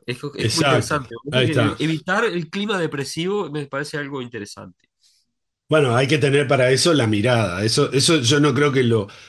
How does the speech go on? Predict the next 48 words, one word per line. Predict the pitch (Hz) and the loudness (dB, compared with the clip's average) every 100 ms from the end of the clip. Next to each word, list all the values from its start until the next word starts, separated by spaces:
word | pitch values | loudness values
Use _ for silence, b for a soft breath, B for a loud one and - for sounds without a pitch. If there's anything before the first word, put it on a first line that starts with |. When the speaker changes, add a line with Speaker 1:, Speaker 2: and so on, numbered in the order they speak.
| B | B
Speaker 2:
que | 120 | 0
lo | 113 | 2
estén | 113 139 | 2 2
fabricando. | 147 117 110 101 131 113 - | 2 2 2 2 2 2 0
Es | 113 | 0
que | 131 117 | 2 4
ven | 135 147 | 4 4
el | 139 | 4
mundo | 120 123 107 | 4 2 0
así, | 95 - 160 120 | -2 2 4 4
me | 92 | 0
parece, | 87 107 113 | -2 -2 0
el | 98 | -4
que | - | -6
es | 90 | -6
capaz | - 107 131 | -4 0 0
de | 120 | 2
Speaker 1:
Sí, | |
Speaker 2:
escribir | 170 120 117 | 0 0 -4
Speaker 1:
claro. | 104 - | -6 -8
Speaker 2:
así. | 113 123 139 113 | -6 -2 -4 -4
Es, | 110 - B B B | -8 -8 B B B
y, | 135 139 - | 2 2 4
y | 143 | 4
además | 143 175 202 | 4 2 2
otra | 233 202 135 | 2 2 2
cosa, | 165 135 127 | 2 4 2
esto | 123 143 | 2 2
que | |
vos | 147 | 4
decías | 143 120 143 | 2 2 2
de | 135 | 2
la | 135 123 | 0 2
prensa, | 151 139 117 104 | 2 2 0 -2
¿no? | 120 147 151 B B B B B - | 0 0 -2 B B B B B 0
Eh, | 117 117 110 101 - - | 2 4 2 -2 -10 -6
que | 117 | -2
es | 139 | 0
otro | 143 151 | 2 2
de | |
los | 139 123 | 2 0
asuntos | 127 147 143 123 | 0 0 0 -2
que | 123 | -2
tenía | 113 117 131 123 107 98 92 107 80 80 - 110 | 0 0 0 0 -2 -6 -12 -16 -16 -16 -16 -8
interés | 107 110 123 127 | -4 2 2 2
en | 120 | 0
hablar | 120 123 | 0 0
contigo. | 117 127 170 127 | 0 2 4 2